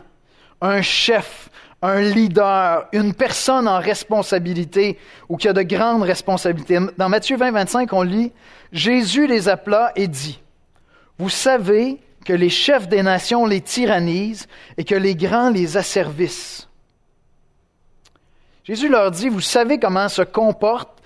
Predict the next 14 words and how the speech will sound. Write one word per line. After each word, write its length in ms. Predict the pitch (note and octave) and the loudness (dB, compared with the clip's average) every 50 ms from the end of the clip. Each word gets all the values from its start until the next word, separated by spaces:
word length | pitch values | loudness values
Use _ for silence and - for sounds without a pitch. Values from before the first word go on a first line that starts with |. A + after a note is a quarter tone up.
| - - - - | -20 -20 -14 -6
les 220 | E3 F3+ F#3 F#3+ | -2 0 0 2
gens 160 | E3+ F#3+ A#3 | 2 2 0
à 80 | A#3 G3+ | 0 0
qui 180 | - - A3 G#3+ | -2 -2 -2 0
on 80 | G3 | 0
donne 200 | E3+ F3+ F#3+ F#3 | 2 0 0 0
du 120 | E3+ D#3 D#3 | -2 -6 -8
pouvoir. 640 | - - E3 D3 D3+ E3 E3+ E3+ D3 A#2+ - - _ _ _ _ _ _ _ _ _ _ _ _ _ _ _ _ _ _ _ _ _ _ _ _ - | -8 -8 -8 -4 0 0 2 0 0 -4 -8 -14 _ _ _ _ _ _ _ _ _ _ _ _ _ _ _ _ _ _ _ _ _ _ _ _ -2
Par 300 | A#3 A#3 A#3 A#3 A3+ A#3+ | -2 0 0 0 0 2
nature, 500 | A3+ A3 G3+ - - A#3 B3+ C4 B3 A3 | 2 2 0 0 0 2 2 4 4 2
ils 160 | A3+ G3 F3 | 2 0 0
deviennent 480 | E3 G3+ G3 F3+ D3+ E3 G#3+ A3 G#3 G3 | 0 0 0 0 0 -2 0 0 0 0
des 140 | F#3 F#3 | 0 0
tyrans. 500 | - - - - G3 F#3 E3 D#3+ E3+ D#3+ | -2 -2 -6 -4 0 0 0 0 -2 -6